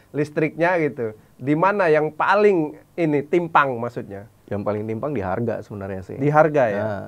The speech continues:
Speaker 2: jadi ya kalau harganya setara dengan Te-, Tesla katakanlah
Speaker 1: Mm-mm.
Speaker 2: satu miliar ya,
Speaker 1: Mm-mm.
Speaker 2: maka
Speaker 1: Mm-mm.
Speaker 2: kita bisa, eh, membeli baterai yang harga dua ratus juta, kita taruh di situ gitu kan.
Speaker 1: Mm-mm. Mm-mm. Mm-mm.
Speaker 2: Tentu dia akan jalan lebih lama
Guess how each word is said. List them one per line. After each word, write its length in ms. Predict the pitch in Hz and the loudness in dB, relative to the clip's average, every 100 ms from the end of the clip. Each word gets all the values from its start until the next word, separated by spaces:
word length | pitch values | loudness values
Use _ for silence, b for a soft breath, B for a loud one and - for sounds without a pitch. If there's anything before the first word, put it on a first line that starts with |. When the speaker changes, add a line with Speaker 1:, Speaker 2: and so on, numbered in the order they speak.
| 110 147 170 | -14 -18 -18
Speaker 2:
jadi 480 | - 110 98 113 110 - 220 254 _ _ _ - | -14 -10 -4 -4 -4 -6 -18 -20 _ _ _ -8
ya 120 | 98 101 | -6 -4
kalau 160 | 104 98 | -2 -2
harganya 880 | 107 104 101 101 101 104 104 104 - - _ | -2 -4 -6 -6 -8 -8 -8 -10 -12 -20 _
setara 480 | - 117 107 101 104 | -6 -4 0 2 0
dengan 240 | 107 104 | -2 -8
Te-, 400 | - _ 113 110 - - | -14 _ -2 -2 -4 -8
Tesla 300 | 95 143 117 | -2 0 2
katakanlah 320 | 101 101 127 | 0 -4 -6
Speaker 1:
Mm-mm. 80 | 131 | -4
Speaker 2:
satu 80 | 127 | -4
miliar 400 | 104 92 117 127 | -4 -2 -2 -2
ya, 160 | 123 113 | -4 -6
Speaker 1:
Mm-mm. 80 | 87 | -8
Speaker 2:
maka 320 | 90 135 123 | -2 -2 -2
Speaker 1:
Mm-mm. 260 | 123 110 101 _ | -8 -10 -12 _
Speaker 2:
kita 240 | - 113 | -12 -6
bisa, 600 | 127 107 - 101 95 95 - _ _ - | -4 -4 -4 -6 -4 -6 -10 _ _ -10
eh, 480 | 98 101 95 95 101 - - _ | -6 -4 -4 -4 -6 -10 -18 _
membeli 380 | 120 104 98 98 | -6 -4 -4 -2
baterai 380 | 95 92 - 101 | -4 -4 -2 -2
yang 80 | 95 | -2
harga 320 | 101 95 101 | -8 -6 -6
dua 220 | 101 95 | -4 -6
ratus 180 | - 104 | -6 -8
juta, 320 | - 110 - | -10 -8 -6
kita 160 | 113 113 | -6 -6
taruh 240 | 90 85 | -8 -8
di 80 | 80 | -8
situ 400 | 110 143 135 107 | -4 -4 -4 -6
gitu 160 | 101 101 | -6 -4
kan. 160 | 120 | -4
Speaker 1:
Mm-mm. 240 | 135 120 101 | -2 -4 -8
Mm-mm. 320 | 101 117 110 98 95 _ | -10 -10 -10 -12 -16 _
Mm-mm. 280 | 120 104 95 98 _ | -16 -14 -14 -16 _
Speaker 2:
Tentu 320 | - 95 143 | -6 -2 0
dia 220 | 131 120 | 2 2
akan 320 | 117 151 170 143 | 0 -4 -6 -2
jalan 320 | 101 101 107 | 0 0 -2
lebih 160 | 104 | -4
lama 400 | 117 170 160 131 | 0 2 2 -2